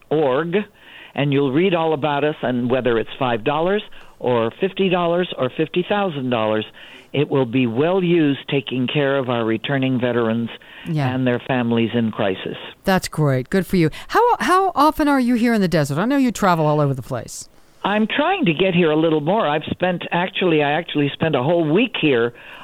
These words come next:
Speaker 1: a week ago, and I'm gonna spend another week here this time. And usually it's just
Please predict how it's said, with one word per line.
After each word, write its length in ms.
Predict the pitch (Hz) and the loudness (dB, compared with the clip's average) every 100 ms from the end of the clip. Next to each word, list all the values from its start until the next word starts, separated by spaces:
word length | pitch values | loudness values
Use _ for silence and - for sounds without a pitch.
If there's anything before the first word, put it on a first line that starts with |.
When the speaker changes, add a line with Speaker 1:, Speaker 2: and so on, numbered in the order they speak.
| - | -2
Speaker 1:
a 100 | 139 | 0
week 240 | 147 156 | 0 0
ago, 340 | 147 135 147 180 | -2 0 0 0
and 140 | 156 | 0
I'm 100 | 160 | -2
gonna 180 | 160 175 | 0 -2
spend 260 | 170 185 175 | 0 -2 0
another 300 | 170 185 196 | 0 2 2
week 220 | 180 202 - | 2 0 2
here 200 | 208 202 | 0 2
this 220 | 180 277 - | 0 -2 -2
time. 320 | 180 139 117 120 - - | -2 0 0 -4 -16 -8
And 160 | - 175 | 0 2
usually 380 | 214 277 202 165 | 4 2 2 2
it's 140 | 156 | 2
just 140 | 180 | -2